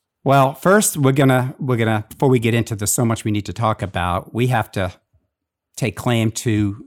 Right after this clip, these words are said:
your fame as being one of ours. You are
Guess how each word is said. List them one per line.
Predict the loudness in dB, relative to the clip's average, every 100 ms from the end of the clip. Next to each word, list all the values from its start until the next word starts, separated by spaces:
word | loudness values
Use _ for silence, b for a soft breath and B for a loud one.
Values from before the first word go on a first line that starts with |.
| -12
your | -8 -8
fame | -2 0 2 2 0
as | -4 -6
being | -4 -4 -2 -2
one | -2 -2
of | -2
ours. | -2 -2 -4 -12 -16 -16 -12
You | -6 -4 -6 -6
are | -4 -4 -8